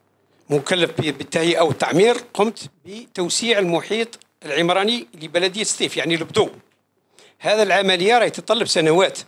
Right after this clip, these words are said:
وعطاونا في هذاك الوقت استدير، وهذا المخطط لم يصادق عليه إلا بعد سنوات، ألفين وتسعة. في الف-، لما صدق عليه جاءوا المستثمرين أمثال ما، مستثمرين عدة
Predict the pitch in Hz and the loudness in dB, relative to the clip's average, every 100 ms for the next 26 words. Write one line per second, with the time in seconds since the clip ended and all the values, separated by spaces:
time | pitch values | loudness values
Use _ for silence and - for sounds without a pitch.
0 | _ _ - _ _ _ - 139 175 214 | _ _ -20 _ _ _ -10 -4 2 4
1 | 208 165 170 156 160 185 202 - - 160 | 4 2 0 0 -2 -2 -2 -4 -6 -6
2 | 147 151 151 147 208 208 190 180 156 165 | -4 -6 -6 0 0 0 0 0 2 0
3 | - 208 247 196 226 208 - 214 175 - | 0 -4 -4 -2 2 2 2 0 0 -2
4 | 160 208 226 330 208 202 180 233 226 - | -2 -2 -6 -8 -2 0 0 -2 -4 -10
5 | _ _ _ - 190 214 240 180 - - | _ _ _ -2 0 4 4 2 -4 -12
6 | 143 254 254 - 135 - _ _ _ _ | -2 2 2 2 -2 -4 _ _ _ _
7 | _ _ _ _ _ - 208 269 269 - | _ _ _ _ _ -8 -6 -4 -8 -18
8 | - _ - 233 254 214 254 214 202 170 | -20 _ -2 4 4 4 0 0 0 0
9 | 156 247 254 - _ _ 135 302 277 226 | 2 0 0 -4 _ _ 0 4 4 4
10 | - 190 160 165 151 180 226 285 - 185 | 2 0 2 2 4 4 2 0 -6 -4
11 | 170 - 160 180 208 - 160 _ - 170 | -2 0 0 0 -2 -8 -20 _ -4 -2
12 | 160 160 156 143 156 - 160 165 185 185 | -2 -4 -12 -20 -20 -20 -20 -10 -4 -2
13 | - 175 190 196 220 151 139 202 113 | 0 0 0 2 0 -2 -2 -2 -6